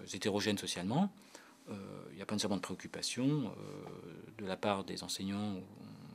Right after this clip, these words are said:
lorsqu'on ne voit pas tous les parents. Hein, pourquoi ? Parce qu'il n'y a pas vraiment de préoccupation avec l'enfant, donc du coup on voit moins la nécessité. Donc parfois peut-être que, euh,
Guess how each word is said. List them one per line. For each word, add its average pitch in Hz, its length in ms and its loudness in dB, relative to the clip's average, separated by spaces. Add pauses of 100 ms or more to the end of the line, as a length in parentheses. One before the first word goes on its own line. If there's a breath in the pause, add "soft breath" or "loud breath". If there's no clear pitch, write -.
(120)
lorsqu'on 95 320 -4
ne 92 100 0
voit 90 160 -2
pas 104 140 4
tous - 140 -8
les 90 120 -4
parents. 131 320 2 (480 loud breath)
Hein, 101 160 -4
pourquoi ? 98 280 0
Parce - 160 -2
qu'il 104 100 -6
n'y 92 60 -4
a - 40 -6
pas 90 120 -4
vraiment 90 180 0
de 98 60 -2
préoccupation 95 600 -2
avec 87 220 -4
l'enfant, 139 420 6
donc 98 220 2
du 92 80 -4
coup - 180 2
on 120 80 8
voit 92 160 2
moins 117 340 4 (440 loud breath)
la 107 80 6
nécessité. 107 440 4
Donc 101 140 0
parfois 175 320 6
peut-être 156 380 6
que, 143 280 4 (520 loud breath)
euh, 107 680 0